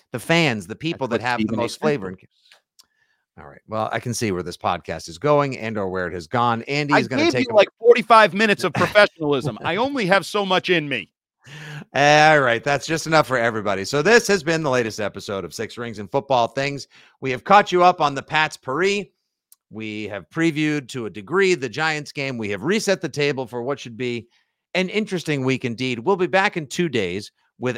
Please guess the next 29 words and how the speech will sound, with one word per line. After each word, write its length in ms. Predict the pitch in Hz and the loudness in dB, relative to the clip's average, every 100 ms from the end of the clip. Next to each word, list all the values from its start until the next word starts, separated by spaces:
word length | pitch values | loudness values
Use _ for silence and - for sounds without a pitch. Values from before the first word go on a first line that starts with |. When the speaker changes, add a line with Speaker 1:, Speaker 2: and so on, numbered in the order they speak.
| - | -2
Speaker 1:
our 280 | 139 151 127 | 0 2 0
preview 500 | - 226 196 139 113 | -4 -6 -2 -4 -2
episode 520 | 107 110 - 98 101 120 | -4 -8 -6 -6 -8 -10
a 60 | |
day 260 | 107 156 160 | -4 -2 0
early 300 | 120 113 135 | 0 -2 -2
'cause 240 | 117 95 | -6 -6
we, 280 | 90 120 151 | -4 -2 -2
like 280 | 110 113 - | -2 -6 -6
you, 200 | 95 127 | -8 -6
will 180 | 127 101 | -6 -8
be 100 | 110 | -8
sitting 320 | 120 117 110 | -8 -8 -6
back, 320 | 101 120 - _ _ _ _ _ - | -4 -4 -6 _ _ _ _ _ -2
putting 240 | 135 131 | -2 2
on 160 | 127 127 | 0 0
our 100 | 117 | 0
Get 220 | 120 110 | -2 -2
Fat 300 | 117 101 - | -2 -2 -4
pants, 320 | 110 120 - | -8 -8 -8
celebrating 540 | - 101 101 107 110 | -6 -4 -2 -4 -4
with 120 | 110 113 | -2 -2
our 140 | 117 | -2
family, 360 | - 101 107 110 | -4 -6 -6 -8
having 260 | 104 113 | -8 -10
some 160 | 107 110 | -12 -8
beverages, 480 | 104 104 120 127 107 | -6 -6 -8 -10 -6
watching 340 | 101 - 117 | -6 -6 -6
football, 560 | - 113 107 107 123 | -4 -2 0 0 0